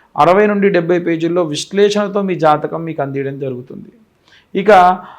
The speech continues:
ఉన్నటువంటి అన్ని వర్గాల వారికి సంబంధించి ఎలాంటి రెమెడీస్ తీసుకోవాలి, ఎలాంటి మంత్రపఠనం చేయాలనే విషయాన్ని ఇప్పుడు మనం తెలుసుకుందాం. జనవరి ఇరవై నాలుగు నుండి ప్రారంభమై ఫిబ్రవరి ఇరవై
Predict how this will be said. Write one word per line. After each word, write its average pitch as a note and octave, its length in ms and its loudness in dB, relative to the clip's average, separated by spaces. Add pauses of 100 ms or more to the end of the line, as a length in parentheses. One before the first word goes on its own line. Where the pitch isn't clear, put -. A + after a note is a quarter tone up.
(240)
ఉన్నటువంటి G3+ 520 2
అన్ని F#3+ 260 -2
వర్గాల G3 340 4 (100)
వారికి F#3+ 260 0 (100)
సంబంధించి E3 540 -4 (100)
ఎలాంటి D#3+ 300 0
రెమెడీస్ E3+ 380 -2
తీసుకోవాలి, E3+ 600 0
ఎలాంటి D#3 260 -2 (100)
మంత్రపఠనం F3 580 -4
చేయాలనే D#3+ 380 -2
విషయాన్ని G3 320 -4
ఇప్పుడు D#3+ 180 -8
మనం D#3+ 160 -8
తెలుసుకుందాం. - 380 -10 (440)
జనవరి F#3+ 420 4 (720)
ఇరవై E3 300 4 (420)
నాలుగు F3+ 420 6
నుండి F3+ 300 2 (140)
ప్రారంభమై C#3 640 4 (420)
ఫిబ్రవరి E3 640 4 (300)
ఇరవై E3 300 4